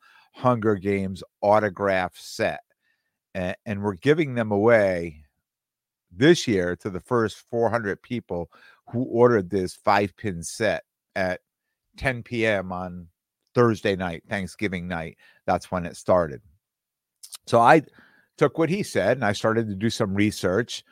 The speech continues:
uh, and f-, realized all this information he gave me was true. Um, so there was a max, they'd only let you order,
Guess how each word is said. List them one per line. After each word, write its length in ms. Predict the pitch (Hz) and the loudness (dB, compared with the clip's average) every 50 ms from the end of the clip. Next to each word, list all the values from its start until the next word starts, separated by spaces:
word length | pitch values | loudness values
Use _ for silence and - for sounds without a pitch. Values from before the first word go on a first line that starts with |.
| _ _ - _ _ _ _ _ - | _ _ -20 _ _ _ _ _ -2
uh, 280 | 107 107 110 113 110 101 | 4 4 6 6 4 2
and 120 | 107 95 | -4 -6
f-, 120 | - - - _ _ _ _ _ _ _ _ _ | -10 -16 -20 _ _ _ _ _ _ _ _ _
realized 560 | - 113 120 156 180 131 95 98 107 104 - 120 | 0 4 4 6 6 6 6 6 4 4 4 6
all 140 | 117 123 | 4 4
this 140 | 123 - - | 4 2 -4
information 800 | 135 120 - 110 104 113 135 156 - - 107 101 104 110 107 92 85 | -6 -4 -4 0 2 2 2 2 0 -2 -6 -6 -6 -8 -12 -10 -10
he 100 | 117 110 | -8 -4
gave 240 | 92 104 123 180 | 2 2 2 2
me 120 | 202 190 101 | 2 -2 -2
was 180 | 101 - - - | -2 -2 -4 -4
true. 460 | - - - 196 233 190 85 73 - _ _ _ _ _ _ _ _ _ _ _ - | -8 -6 -4 -2 -2 -2 -4 -6 -10 _ _ _ _ _ _ _ _ _ _ _ -2
Um, 520 | 101 98 98 95 92 90 87 87 73 - _ _ _ _ _ _ _ _ _ _ _ _ _ - _ - | 0 2 2 2 0 -4 -6 -10 -14 -16 _ _ _ _ _ _ _ _ _ _ _ _ _ -20 _ -12
so 160 | - - 135 | -2 0 2
there 140 | 117 123 123 | 4 6 4
was 120 | 120 101 | 4 4
a 80 | 113 107 | 0 -2
max, 460 | 104 113 117 117 127 - - - - | 0 0 0 2 0 -2 -4 -8 -4
they'd 180 | - 120 113 117 | 0 0 2 4
only 220 | 135 147 151 143 | 4 2 2 2
let 200 | 131 131 135 98 | 2 0 0 0
you 240 | 117 110 107 104 104 | 0 0 2 2 0
order, 680 | - - 127 113 110 110 101 92 90 90 90 85 58 | 0 0 0 2 2 2 2 0 -4 -4 -6 -8 -10